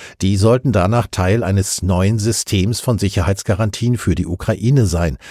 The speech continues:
welches es vorher so nicht gab. "Wir bestehen darauf, dass dies ein internationaler Vertrag sein muss, der von allen Ländern unterzeichnet wurde, Garanten der Sicherheit, der ratifiziert wird, um den Fehler,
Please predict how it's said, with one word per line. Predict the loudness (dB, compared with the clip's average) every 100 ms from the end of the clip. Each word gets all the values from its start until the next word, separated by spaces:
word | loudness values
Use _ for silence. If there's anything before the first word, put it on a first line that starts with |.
| -18 0
welches | 2 2 0
es | -2 -4
vorher | 0 2 2 0
so | 0
nicht | -4 -6 -4
gab. | -4 -4 -10 -20 _ _ _ _ _
"Wir | -2
bestehen | 0 0 0 2 2
darauf, | 0 2 0 0
dass | -4 -6
dies | -4 -4 -2
ein | -6
internationaler | -2 -2 0 0 0 -2 0 2 0
Vertrag | -2 -2 -2 -2
sein | -2 0 0
muss, | 0 -2 -4 -18 -2
der | 0
von | 0 -4
allen | -2 0 2
Ländern | 2 0 0 -2
unterzeichnet | -4 -6 -2 -2 -2 -6 -6
wurde, | -6 -4 -8 -4
Garanten | -4 0 0 0 -2
der | -4
Sicherheit, | -4 0 2 2 0 -4 -16 -8 -4
der | -2
ratifiziert | -2 -4 -4 -6 0 2 2
wird, | 2 0 0
um | -4
den | -6 -6
Fehler, | -2 0 2 0